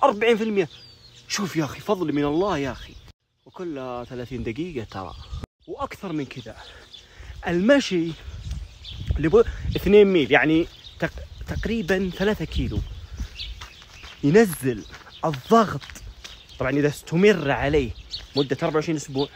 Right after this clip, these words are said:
شيء بسيط جدًا، طفيت الكهرب، يخفض الضغط إحدى عشر نقطة. تدري وش معنى إحدى عشر نقطة؟ يعني إذا ضغطك مية وأربعين، يسحبك بإذن الله يوديك برا الأمان مية وتسعة وعشرين،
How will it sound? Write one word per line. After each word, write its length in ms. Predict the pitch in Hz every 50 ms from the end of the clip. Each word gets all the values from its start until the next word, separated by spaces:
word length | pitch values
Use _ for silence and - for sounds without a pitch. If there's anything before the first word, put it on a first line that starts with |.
| - - -
شيء 100 | - 107
بسيط 220 | - 113 - 117 - -
جدًا، 260 | 110 - - 113 110 - - - - - - - - - - - - - - - - - - - - - -
طفيت 280 | 117 117 - 107 -
الكهرب، 460 | 104 - - 120 107 101 104 104 98 - - - - - - - - - -
يخفض 560 | 143 139 139 - 247 233 - - - 175 156 170
الضغط 460 | 165 151 147 240 254 233 233 233 - - - - - - - - - - - - - - - - - - - - -
إحدى 240 | - 254 - - 269
عشر 260 | 214 - - 220 208
نقطة. 280 | 208 196 - - - - - - - - - - - -
تدري 120 | 254 247
وش 180 | 220 175 - -
معنى 180 | 190 180 175
إحدى 180 | 160 160 147 160
عشر 240 | 135 - - 143 131
نقطة؟ 300 | 151 - - - - - - - 113 - - - - - - - - - - -
يعني 220 | 139 139 156 165 156
إذا 120 | 156 165
ضغطك 500 | 160 170 180 - - - 127 - - 143
مية 100 | 151 156
وأربعين، 540 | 151 151 143 139 131 147 170 214 226 196 143 - - - - - - - - - - - - -
يسحبك 560 | 160 170 - - 160 - 151 131 131 123 - 123
بإذن 320 | 135 151 156 139 139 143
الله 200 | 147 143 147 147
يوديك 480 | 135 131 131 131 123 123 139 135 - 123
برا 220 | 127 127 123 135
الأمان 460 | 135 123 131 135 139 127 113 113 113
مية 160 | 123 131 135
وتسعة 480 | 123 117 - - 127 - - 143 135 135
وعشرين، 560 | 131 127 135 135 - 135 120 131 127 117 104